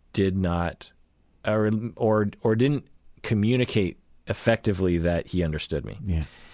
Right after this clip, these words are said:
Speaker 1: And he was nice, and he had a very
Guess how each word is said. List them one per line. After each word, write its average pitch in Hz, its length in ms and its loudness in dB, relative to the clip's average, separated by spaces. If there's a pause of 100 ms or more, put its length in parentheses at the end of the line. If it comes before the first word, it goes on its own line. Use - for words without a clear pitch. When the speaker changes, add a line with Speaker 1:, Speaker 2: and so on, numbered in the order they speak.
(520)
Speaker 1:
And 98 580 0 (1200)
he 117 160 0
was 120 120 0
nice, 123 560 0 (120)
and 104 280 2
he 98 120 0 (240)
had 104 140 2
a 95 40 0
very 98 560 0